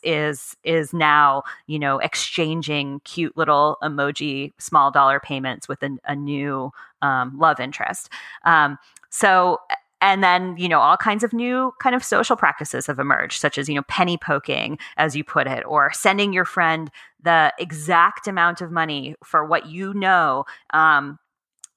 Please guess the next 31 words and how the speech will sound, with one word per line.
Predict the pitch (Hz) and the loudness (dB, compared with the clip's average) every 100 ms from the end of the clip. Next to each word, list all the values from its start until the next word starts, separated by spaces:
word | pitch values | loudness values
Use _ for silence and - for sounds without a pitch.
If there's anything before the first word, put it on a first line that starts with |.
| _ | _
their | 185 175 170 | 2 2 2
favorite | - 170 160 160 - | 0 -2 2 2 2
coffee | - 147 - 139 | 2 2 0 -10
or | 131 135 | -4 -4
favorite | - 139 139 - | -4 -4 -2 0
cocktail | 147 - - 127 | 0 0 -2 -2
costs | - - - - - | 0 -2 -2 -6 0
on | 143 147 | 0 0
a | 143 | -2
day | 156 147 147 139 151 - - | 0 2 2 0 -4 -10 -8
when | 147 151 147 143 | 0 0 0 -6
you | 160 | -4
know | 147 143 | 0 0
they | 147 | 0
have | 156 143 | -2 -4
a | 143 | -4
big | 147 151 131 151 _ _ - | -2 -4 -6 -14 _ _ -4
pre-, | 180 | -2
work | 160 165 - | 2 2 2
presentation | 135 - - - - 107 | -6 -6 -10 -10 -8 -10
or | |
something | - 120 - | -6 -8 -8
coming | - - 64 | -10 -10 -6
up. | 62 - - - - | -8 -8 -18 -16 -2
Um, | 185 175 160 151 - - _ _ _ - | 2 4 2 -2 -14 -20 _ _ _ 2
uh, | 170 160 - | 4 4 4
and | 185 185 | 2 4
then, | 185 175 165 _ | 2 0 -6 _
you | 202 | -6
know, | 185 160 | -2 0
there's, | 170 165 160 - | 2 0 0 -8